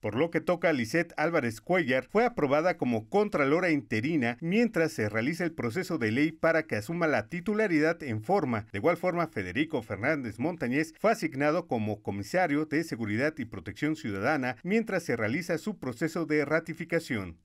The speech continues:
El resto de los directores para las diferentes áreas también rindieron protesta ante el Cabildo.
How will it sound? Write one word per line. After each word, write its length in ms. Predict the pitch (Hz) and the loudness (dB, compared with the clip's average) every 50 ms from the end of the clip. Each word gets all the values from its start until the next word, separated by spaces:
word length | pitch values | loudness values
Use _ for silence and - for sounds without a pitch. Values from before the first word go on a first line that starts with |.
| _ - | _ -4
El 140 | 98 107 104 | -4 -2 0
resto 280 | 139 180 170 - 175 | 0 0 0 0 0
de 80 | 170 175 | 0 2
los 140 | 170 165 147 | 2 0 0
directores 560 | 175 - 170 165 165 - 170 175 190 180 - | 0 -2 -2 -2 -2 0 0 0 0 -2 0
para 200 | - 147 135 131 | 0 2 2 4
las 200 | 120 113 107 107 | 2 2 0 0
diferentes 520 | 147 180 - 180 165 170 170 165 127 113 | -2 -2 -2 0 0 0 -2 -2 -4 0
áreas 400 | 147 147 156 143 135 135 147 147 | 2 2 2 2 2 2 0 0
también 360 | - 139 127 131 160 190 202 170 | 0 -2 0 0 0 -2 -2 -2
rindieron 520 | 151 135 127 123 127 175 175 160 151 156 | -2 -2 -2 0 0 0 0 0 -2 -2
protesta 560 | - 113 104 110 - 170 175 - - 160 160 - | -2 -6 -4 0 0 -2 -2 0 0 -2 0 0
ante 260 | 160 170 175 - 175 | 0 -2 -2 -2 -2
el 140 | 165 165 165 | -4 -2 0
Cabildo. 600 | - 170 165 160 139 110 101 87 95 90 87 87 | 0 0 2 2 0 -2 -2 -4 -6 -10 -10 -12